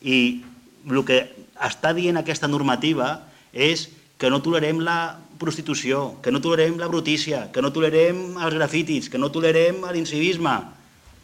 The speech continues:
Vostès pensen que el Partit Socialista votarà en contra d'una... norma que el que fa és ordenar l'ús de l'espai públic, el, la convivència, el civisme? No, volem civisme, volem convivència, volem l'ús adequat per, i la,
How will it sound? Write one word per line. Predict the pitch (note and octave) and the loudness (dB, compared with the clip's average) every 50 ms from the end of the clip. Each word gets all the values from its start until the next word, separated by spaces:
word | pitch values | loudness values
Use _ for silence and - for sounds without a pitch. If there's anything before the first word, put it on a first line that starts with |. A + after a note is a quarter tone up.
| _ _ _ - | _ _ _ -2
Vostès | D3+ D#3 - F#3 D#3+ - | 0 0 2 2 0 0
pensen | D#3 C#3+ C#3 A#2+ - E3+ F3+ F3+ | 0 -2 -2 -2 -2 -4 -6 -6
que | E3+ E3+ D#3 | -4 -4 -4
el | C#3+ C#3 | -4 -2
Partit | D3 C#3 C#3+ C#3+ C#3+ | -4 -4 -4 -4 -6
Socialista | D#3 C#3 C#3 C3 C3+ C3 - D3+ C#3 | -6 -4 -4 -4 -4 -2 -2 -2 -4
votarà | A#2+ A#2 B2 B2 C3+ C3 B2 C3+ B2 B2 C3 C#3 C#3+ C#3 B2+ A#2 B2 - - - - - - | -4 -6 -8 -4 -2 -2 0 0 0 0 0 -2 -2 -4 -4 -6 -8 -12 -16 -20 -12 -6 -4
en | D#3 C#3 D3 | -4 -2 0
contra | D#3 D3 C#3+ D3 C#3+ C#3 | 0 0 0 0 0 0
d'una... | C#3 C#3 C#3 C3 B2 A#2+ A#2 - - - - - B2+ | 0 0 0 -2 -4 -6 -10 -14 -18 -20 -14 -6 0
norma | B2+ C3+ D3 D3+ D3+ C#3+ C#3+ C3+ B2 | 2 4 4 4 2 0 -2 -4 -4
que | C3+ C3 | -4 -4
el | B2+ A#2+ | -4 -2
que | B2+ A#2 - | -4 -4 -4
fa | C#3 C#3 C#3 | -2 -2 -2
és | D3+ C#3+ - - - - - _ | -2 -2 -4 -8 -16 -20 -16 _
ordenar | - C#3+ C#3+ C#3+ C3 B2+ B2+ A#2+ B2 C3+ D3 C#3+ C3 G#2 - - - - - - B2+ | -2 0 2 2 2 2 2 2 0 0 -2 -2 -4 -6 -8 -12 -20 -20 -8 -2 2
l'ús | C3 D3 C#3+ D3 | 4 4 4 4
de | D3 C3+ | 2 0
l'espai | B2 - - C#3+ B2+ A#2 - | 0 -2 -2 -4 -4 -4 -2
públic, | - B2 A#2 A2+ A#2+ D3+ D#3 D#3+ | -4 -4 -2 -2 -2 -2 -2 -2
el, | D3 C3+ C3 | -2 -2 -2
la | C#3 C3+ C3 | -2 -4 -2
convivència, | C#3 C#3 C#3 C#3 C3 B2 B2 A#2 A2+ - D3 E3 D#3+ | -2 0 0 2 4 4 2 2 0 -2 -4 -2 -2
el | C#3 B2 | -2 -2
civisme? | - D#3+ D#3 C#3 A#2+ A2 G2+ A#2 C#3+ D#3 D3+ C3+ | -2 0 0 2 0 0 0 -2 -2 -4 -2 -2
No, | B2+ C3+ C#3 C#3 C#3 D#3+ D#3 | 0 2 2 2 2 0 0
volem | C3+ C3 B2+ B2+ C3 | 0 2 2 2 0
civisme, | C3 D#3+ E3+ D#3+ D#3 D#3 E3+ F#3+ F#3 D#3+ A#2+ A2+ - - - _ _ _ _ _ | -2 0 0 2 2 0 0 -2 -2 -2 -2 -6 -12 -18 -20 _ _ _ _ _
volem | - C#3+ C#3 C#3 C3 | 0 2 2 2 2
convivència, | C3 E3 D#3+ E3 E3+ E3 C#3+ D3 C#3+ - F3+ F#3+ F3+ D#3 B2 - - - - - _ _ _ _ _ _ | 0 0 2 2 2 2 0 -2 -2 -4 -4 -4 -4 -4 -6 -10 -12 -20 -20 -20 _ _ _ _ _ _
volem | B2+ C3 C#3 D3 D#3 D#3+ D#3+ - D#3 D#3 D#3+ | 0 2 2 2 2 0 -2 -4 -2 0 0
l'ús | D3+ D#3 D3+ | 2 2 2
adequat | E3 D#3+ D#3 C#3+ - D#3 D#3 D#3 D#3+ | 2 0 0 -2 0 -2 -2 -2 -2
per, | F3 F#3 | -4 -4
i | F#3 E3 | -2 -2
la, | D#3+ | -4